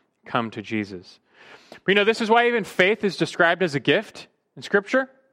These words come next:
I trust a lot of you know that, but faith is described as a, a gift,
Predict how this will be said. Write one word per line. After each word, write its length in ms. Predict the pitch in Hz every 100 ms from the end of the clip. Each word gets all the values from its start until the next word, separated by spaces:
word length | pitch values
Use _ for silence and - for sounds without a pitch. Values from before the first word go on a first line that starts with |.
| _ _ _ _ _ _ -
I 20 |
trust 220 | - 202
a 60 | 196
lot 180 | 185 196
of 80 |
you 80 | 165
know 180 | 147 214
that, 220 | 214 165
but 340 | 151 139 - _ _ _ _ _
faith 380 | _ - 131 160
is 120 | 190
described 440 | - - 143 139 147
as 140 | 156
a, 60 | 170 -
a 80 | -
gift, 480 | - 202 262 -